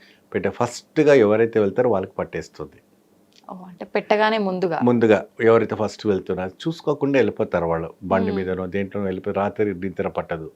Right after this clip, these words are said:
Speaker 2: Hmm.
Speaker 1: ఆ ఒక గాలి అనేది దానిపైన వచ్చేస్తుంది. అంటే ఒక నెగిటివ్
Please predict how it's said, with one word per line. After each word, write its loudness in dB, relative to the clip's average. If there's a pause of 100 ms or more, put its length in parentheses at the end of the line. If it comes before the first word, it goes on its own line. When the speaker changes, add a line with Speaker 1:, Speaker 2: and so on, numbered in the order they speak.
(220)
Speaker 2:
Hmm. -10 (280)
Speaker 1:
ఆ 6
ఒక 2 (520)
గాలి 4
అనేది 0
దానిపైన -4
వచ్చేస్తుంది. -10
అంటే -4
ఒక -2
నెగిటివ్ 0